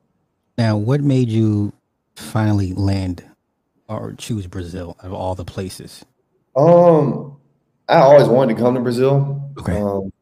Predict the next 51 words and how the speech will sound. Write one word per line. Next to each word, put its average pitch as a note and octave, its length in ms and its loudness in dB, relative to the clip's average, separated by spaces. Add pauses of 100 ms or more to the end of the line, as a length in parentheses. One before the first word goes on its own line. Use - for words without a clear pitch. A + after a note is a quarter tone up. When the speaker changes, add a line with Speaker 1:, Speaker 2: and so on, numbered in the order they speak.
(760)
Speaker 2:
there B2+ 240 4
was A#2+ 200 4
a, A2 580 4
a, G#2 240 2
um, F#2+ 640 -4 (320)
<coughs> - 260 -6
a C#3 360 2
Peace D#3+ 280 -2
Corps A2+ 240 2
kind G#2+ 140 0
of G2 60 -4
situation G2+ 800 -2 (540)
where A2 140 4
you A#2 80 4
do, A#2 100 4
like, A2 160 6
a F#2+ 60 0
volunteer A#2 1120 4
half A2+ 200 4
the A2+ 80 -4
day A2+ 340 6
and G#2+ 100 0
you G#2+ 80 2
do G#2+ 80 -4
tourism A2 300 2
the G#2+ 300 0
other A2 140 4
half A2+ 180 6
of A2 100 -2
the A2+ 60 2 (160)
day. - 260 -16 (640)
There A#2+ 120 6
was A#2+ 120 6
a A2+ 40 2
program C3 380 6
like A2 140 6
that A2 100 4
when A2 60 2
I - 20 2
was G#2 100 -2
in G#2+ 60 -4
college C3 360 4
back G#2+ 180 2
in, G#2 80 -4
like, G2+ 100 -2
oh G#2 180 4
eight. C#3+ 220 2 (460)
And A2 340 0
at A2 120 2
the G2+ 60 -8
time, C#3 640 4